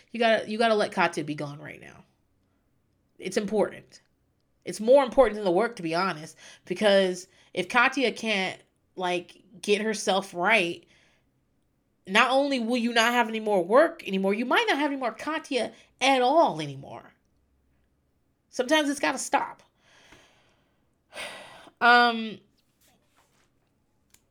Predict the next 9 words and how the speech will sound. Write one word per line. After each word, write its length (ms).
I'm 300
really, 420
like, 480
I 160
was 160
really 220
happy. 640
Okay, 200
so 420